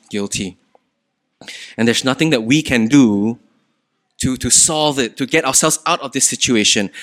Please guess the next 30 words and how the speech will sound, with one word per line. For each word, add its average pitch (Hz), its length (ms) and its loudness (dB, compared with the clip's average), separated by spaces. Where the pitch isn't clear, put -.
Now, 123 160 2
if 135 160 -6
you're 143 80 -2
hearing 196 340 2
this 160 260 0
for 135 160 -6
the 113 120 -4
first - 280 -4
time, 90 360 -8
please 175 260 0
know 160 280 4
that, 117 240 -2
uh, 131 140 -6
I'm, 139 420 0
I'm 135 140 -2
talking 170 380 -2
to 143 120 -4
you, 135 340 0
I'm 123 120 -2
referring 160 280 0
to 147 100 -2
all 147 100 4
this 156 140 0
to 135 80 -2
you, 151 240 -2
but - 320 -6
this 151 160 -2
is - 120 -4
not 147 400 -2
unloving. 117 520 0